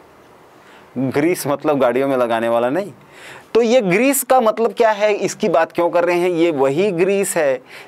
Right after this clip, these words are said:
जहाँ से बहुत बड़े-बड़े विद्वान निकले, पाइथागोरस निकले, अरिस्टोटल निकले, अरस्तु निकले, ठीक है, प्लेटो निकले,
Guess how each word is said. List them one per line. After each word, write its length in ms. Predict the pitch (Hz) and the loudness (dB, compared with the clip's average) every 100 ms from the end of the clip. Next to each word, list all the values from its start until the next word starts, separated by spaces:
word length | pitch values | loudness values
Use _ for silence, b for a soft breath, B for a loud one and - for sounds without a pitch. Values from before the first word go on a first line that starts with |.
| - | -4
जहाँ 240 | 143 143 | -4 -4
से 140 | 147 151 | -2 -2
बहुत 320 | 127 143 151 | -2 -2 -2
बड़े-बड़े 480 | 117 127 151 151 156 | 0 0 2 2 0
विद्वान 420 | 147 127 123 123 | 0 -2 -2 0
निकले, 360 | 113 104 110 120 B B - | -2 -4 -4 -6 B B -6
पाइथागोरस 560 | 123 120 135 123 120 - | -4 -4 -2 -2 -2 -6
निकले, 320 | 110 107 113 B B - | -6 -4 -6 B B -4
अरिस्टोटल 560 | 131 147 143 151 147 | -2 -2 -2 -2 0
निकले, 360 | 135 117 104 107 - | -2 -2 -2 -4 -4
अरस्तु 440 | 104 107 - - 123 | -4 -4 -6 -6 -6
निकले, 380 | 110 92 95 95 - - - - - | -4 -4 -6 -6 -16 -20 -20 -20 -16
ठीक 200 | - 110 | -10 -6
है, 80 | 160 | -4
प्लेटो 380 | 117 113 123 156 | -2 -2 -2 -2
निकले, 360 | 131 101 101 | -2 -4 -6